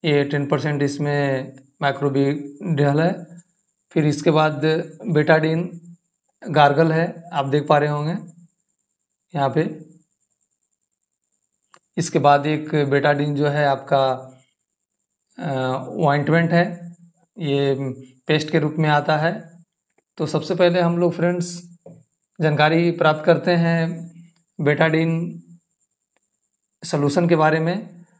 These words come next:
तो यह जो है ये सौ एम एल का मंगाया गया है, एक सौ चार रुपये का आया है। ये, इसका उपयोग कहाँ-कहाँ करते हैं, जैसे शरीर में घाव हो गया है, चोट लग गई हो, ओ, फिर उसके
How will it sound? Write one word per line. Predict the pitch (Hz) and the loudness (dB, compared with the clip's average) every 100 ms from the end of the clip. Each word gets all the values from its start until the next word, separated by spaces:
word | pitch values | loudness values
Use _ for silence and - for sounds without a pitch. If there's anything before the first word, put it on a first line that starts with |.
| _ _ | _ _
तो | - 147 143 143 | -6 -2 0 0
यह | 139 165 | 4 4
जो | 165 170 | 6 4
है | 170 175 180 170 | 4 4 2 -2
ये | |
सौ | 151 170 | 2 2
एम | 160 160 | 4 2
एल | 160 | 0
का | 160 | 0
मंगाया | 156 156 156 | 0 0 0
गया | 160 160 | 0 0
है, | 165 190 - | 0 -2 -4
एक | 151 | -6
सौ | - | -4
चार | 143 147 147 | 2 2 2
रुपये | 147 147 | 0 -2
का | 151 147 | 0 0
आया | 147 147 | 0 0
है। | 165 180 - - _ _ - | -4 -6 -12 -20 _ _ -6
ये, | 160 160 | -4 -2
इसका | - - 175 - 185 | -4 -2 -2 2 4
उपयोग | 180 175 170 170 - | 6 6 6 6 0
कहाँ-कहाँ | 170 147 165 156 151 | 0 2 2 2 0
करते | 147 123 147 | -2 -2 -2
हैं, | 131 120 120 - - _ - | 0 -2 -6 -16 -20 _ -6
जैसे | 160 170 | -2 0
शरीर | 170 160 175 | 4 6 6
में | 170 170 | 6 2
घाव | 135 127 147 | 2 6 6
हो | 147 143 | 6 2
गया | 147 143 | 2 2
है, | 143 143 - - _ _ _ | 2 -2 -6 -18 _ _ _
चोट | - 160 156 | 2 4 4
लग | 147 139 | 4 4
गई | 147 143 | 2 2
हो, | 139 147 - - - _ _ _ _ _ _ | 0 0 -2 -12 -20 _ _ _ _ _ _
ओ, | 165 156 - 123 - - 165 | 0 0 -2 -8 -10 -4 2
फिर | 175 | 4
उसके | 165 - 170 | 4 4 4